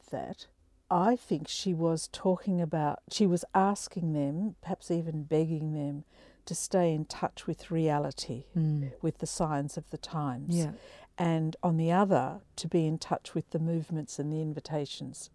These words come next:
Speaker 1: of the Holy Spirit.
Speaker 2: Mm.
Speaker 1: So don't, so be, um, balanced in your approach. Be real about what's happening around you, but also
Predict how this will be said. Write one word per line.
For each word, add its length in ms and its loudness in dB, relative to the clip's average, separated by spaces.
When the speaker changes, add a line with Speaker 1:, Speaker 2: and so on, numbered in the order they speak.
Speaker 1:
of 120 -8
the 100 -6
Holy 280 -4
Spirit. 680 -10
Speaker 2:
Mm. 440 2
Speaker 1:
So 460 -2
don't, 280 2
so 420 -2
be, 600 4
um, 420 -2
balanced 580 4
in 120 2
your 200 2
approach. 680 -2
Be 160 6
real 760 4
about 340 0
what's 260 -2
happening 640 0
around 580 -2
you, 320 0
but 160 2
also 760 0